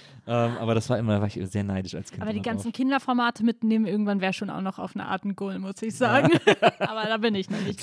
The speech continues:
Speaker 2: Man muss ja noch Sachen haben, worauf man sich freuen kann.
Speaker 1: <laughs>
Speaker 2: Warte, wo war ich jetzt? Genau, und also die Idee ist quasi, wir beide streiten miteinander, wir diskutieren miteinander und wenn du was sagst, wo ich denke,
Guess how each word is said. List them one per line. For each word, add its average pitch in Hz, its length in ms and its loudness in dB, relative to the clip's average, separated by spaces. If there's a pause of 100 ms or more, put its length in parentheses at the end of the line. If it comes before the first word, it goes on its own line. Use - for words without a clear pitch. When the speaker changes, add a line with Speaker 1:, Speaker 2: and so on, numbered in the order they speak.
(180)
Speaker 2:
Man 240 120 6
muss 269 120 0
ja 294 80 4
noch 254 140 6
Sachen 247 260 2
haben, 240 240 4
worauf 214 260 2
man 208 140 2
sich 196 140 -2
freuen 185 240 2
kann. - 180 4 (380)
Speaker 1:
<laughs> - 400 -14
Speaker 2:
Warte, 214 220 4
wo 220 140 6
war 226 140 6
ich 240 100 -2
jetzt? 202 260 -2
Genau, 226 320 8
und - 360 2
also 233 160 6
die 226 120 8
Idee 247 200 6
ist 269 140 0
quasi, 233 460 4
wir 240 240 8
beide 233 440 6
streiten 247 300 2
miteinander, 233 440 4
wir 220 80 4
diskutieren 226 440 2
miteinander 247 420 4
und 220 80 4
wenn 214 120 4
du 233 140 6
was 233 160 4
sagst, 220 300 2
wo 220 60 0
ich 220 100 0
denke, 226 400 2